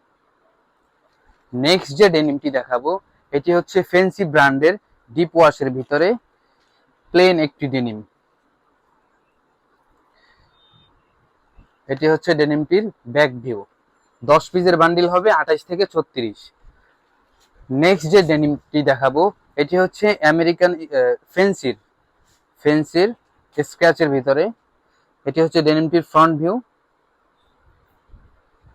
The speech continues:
এটি হচ্ছে ডেনিমটির ব্যাক ভিউ। নেক্সট যে ডেনিমটি দেখাবো, এটি হচ্ছে রকিজ ব্র্যান্ডের। এটি হচ্ছে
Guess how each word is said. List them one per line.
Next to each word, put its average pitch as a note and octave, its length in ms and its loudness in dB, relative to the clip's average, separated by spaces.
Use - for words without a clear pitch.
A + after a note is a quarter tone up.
এটি C3+ 240 -4
হচ্ছে E3 260 0
ডেনিমটির D3 400 0
ব্যাক C#3 160 4
ভিউ। A2+ 160 -10
নেক্সট E3+ 320 -2
যে G3 160 6
ডেনিমটি C#3+ 340 -2
দেখাবো, B2+ 300 -2
এটি D3+ 200 -4
হচ্ছে F#3 200 -4
রকিজ D#3 280 0
ব্র্যান্ডের। C#3 420 2
এটি C#3+ 200 -4
হচ্ছে D#3+ 160 -2